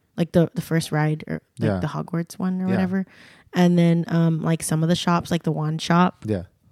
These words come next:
Speaker 1: And, yeah, that's it.
Speaker 2: Dude, riding on Hogwarts Express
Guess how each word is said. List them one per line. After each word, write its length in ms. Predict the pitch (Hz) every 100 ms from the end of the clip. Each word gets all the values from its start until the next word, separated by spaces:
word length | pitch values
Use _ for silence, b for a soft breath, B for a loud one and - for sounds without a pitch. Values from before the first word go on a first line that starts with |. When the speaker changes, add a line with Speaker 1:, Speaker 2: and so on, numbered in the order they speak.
| _ _ -
Speaker 1:
And, 520 | 160 160 156 156 156 - _
yeah, 320 | 170 156 160 165 _ _
that's 200 | 180 -
it. 200 | 165 156
Speaker 2:
Dude, 280 | 110 104 98 _ _ -
riding 380 | 101 104 120
on 140 | 120 104
Hogwarts 520 | - 104 101 104 -
Express 840 | 92 - _ 95 95 101 - -